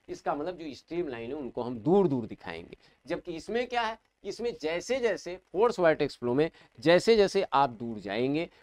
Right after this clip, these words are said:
वैसे वैसे वेलोसिटी बढ़ेगी, इसलिए सेंटर के पास, सेंटर के पास स्ट्रीमलाइन जो है क्या होंगी? दूर दूर होंगी, लेकिन जैसे जैसे दूर जाएंगी स्ट्रीमलाइन पास पास। मतलब अगर इसकी, इसके लिए हम बात करें तो यहाँ पर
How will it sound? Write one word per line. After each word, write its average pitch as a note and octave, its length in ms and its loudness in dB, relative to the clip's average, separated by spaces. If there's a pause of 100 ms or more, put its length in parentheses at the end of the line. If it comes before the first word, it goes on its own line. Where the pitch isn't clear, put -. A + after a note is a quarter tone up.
(100)
वैसे C#3 280 -6
वैसे C#3+ 220 -10
वेलोसिटी A2 500 -10
बढ़ेगी, G3 420 -2 (180)
इसलिए F#3+ 240 2
सेंटर G3+ 500 4
के A#3 120 4
पास, E3+ 380 4
सेंटर D#3 420 -2
के E3 140 -4
पास D3 300 -2
स्ट्रीमलाइन C3 600 -4 (360)
जो D3 140 4
है - 100 4 (500)
क्या D#3+ 120 6
होंगी? E3+ 340 2 (200)
दूर A#3+ 300 6
दूर G#3 180 4
होंगी, E3 380 2 (180)
लेकिन D#3+ 220 0
जैसे F3 280 2
जैसे G3 240 2
दूर D#3 240 0
जाएंगी C#3+ 340 0
स्ट्रीमलाइन C#3+ 580 0
पास A2+ 280 -4
पास। F#2 240 -16 (260)
मतलब E3+ 120 -2
अगर E3+ 200 -2
इसकी, E3 400 -8
इसके F3+ 380 -6
लिए A3+ 140 0
हम E3 120 -2
बात B2+ 220 -4
करें D3+ 240 -4 (260)
तो D3+ 60 -10
यहाँ C3+ 260 -6
पर A#2+ 200 -10